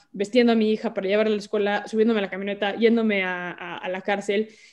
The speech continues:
Eh, y claro, dormí cuatro horas, pues como no importa, ¿sabes? O sea, esta adrenalina de, de, de, de, de amo lo que hago. O sea, si, si yo fuera otra cosa y hubiera dormido cuatro horas y lleva a la niña a la escuela y ta, ta, y llega y siéntate en una computadora y haz números,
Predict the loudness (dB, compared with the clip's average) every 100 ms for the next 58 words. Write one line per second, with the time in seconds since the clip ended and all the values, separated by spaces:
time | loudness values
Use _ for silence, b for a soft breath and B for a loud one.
0 | _ 2 4 4 -2 2 2 4 2 0
1 | 0 0 2 2 0 -2 -2 2 2 4
2 | 2 2 -10 -2 -2 0 -2 2 4 4
3 | 2 2 4 4 6 4 2 0 0 -2
4 | -2 -2 -2 -4 -4 -2 -2 -4 -12 _
5 | _ -4 0 2 0 -2 -4 -2 2 4
6 | 6 6 4 2 0 0 0 -2 -4 -8
7 | _ _ -6 -2 -2 0 2 2 4 2
8 | 4 2 0 -2 -2 0 0 2 2 0
9 | -2 -2 2 2 2 0 -2 -2 0 2
10 | 2 2 0 -2 0 2 4 2 0 0
11 | -2 0 2 4 2 0 -2 -2 -4 -6
12 | -10 0 2 4 2 2 0 0 0 -2
13 | -4 0 2 4 4 4 4 4 4 0
14 | -4